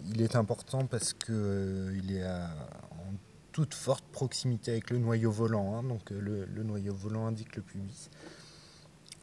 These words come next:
Ouverture ou fermeture, donc ça, il faudra le, faudra le déterminer plus tard. Euh, et on voit ici donc le, le lien important entre le pubis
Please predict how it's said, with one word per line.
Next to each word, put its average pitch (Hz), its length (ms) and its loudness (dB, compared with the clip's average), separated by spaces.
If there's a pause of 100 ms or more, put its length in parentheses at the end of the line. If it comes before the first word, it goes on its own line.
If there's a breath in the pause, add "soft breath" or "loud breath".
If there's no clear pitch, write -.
(1080)
Ouverture 123 480 4
ou 113 60 0
fermeture, 101 580 0
donc 90 160 -2
ça, - 100 -4
il 90 120 -6
faudra 95 340 -6
le, 87 300 -6
faudra 101 320 -6
le 104 60 -2
déterminer 101 560 -2
plus - 180 -16
tard. - 220 -6 (1040 loud breath)
Euh, 107 680 6 (220)
et 135 220 6
on 123 180 2
voit 123 180 4
ici 113 280 0
donc 110 280 0
le, 98 420 -4
le 107 200 2
lien 127 520 4 (840 loud breath)
important 123 680 0
entre 117 240 -2
le 113 80 2
pubis 113 540 -4